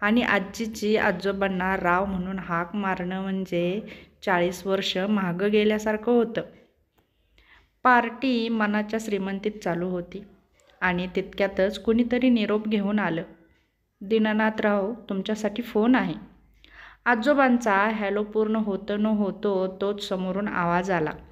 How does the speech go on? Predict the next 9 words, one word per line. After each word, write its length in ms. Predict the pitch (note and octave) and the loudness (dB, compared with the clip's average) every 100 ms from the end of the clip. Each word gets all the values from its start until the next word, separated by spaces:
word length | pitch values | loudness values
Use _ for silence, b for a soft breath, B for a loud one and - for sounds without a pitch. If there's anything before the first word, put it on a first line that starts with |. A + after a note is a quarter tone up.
| - b b b b _ - | -20 b b b b _ -8
"बाबा, 540 | F3+ D#3+ D3+ F3+ F#3 A#3 - B B - | 2 4 6 4 2 0 -6 B B 0
तुम्ही 180 | B3+ C4+ | 4 6
जमीन 360 | A#3 A3+ D4+ | 6 6 4
विकलीत, 340 | G4+ E4+ A3+ A3+ A3+ - - | 0 -4 -2 -4 -6 -16 -8
मला 200 | A3+ A#3 | -2 0
साधं 280 | B3+ B3+ B3 | 2 2 2
सांगितलं 540 | B3+ A#3+ G#3 A3 A#3 | 2 2 2 0 0
पण 180 | B3+ D4+ | 0 2
नाही. 300 | D#4 C#4+ B3 | 4 4 2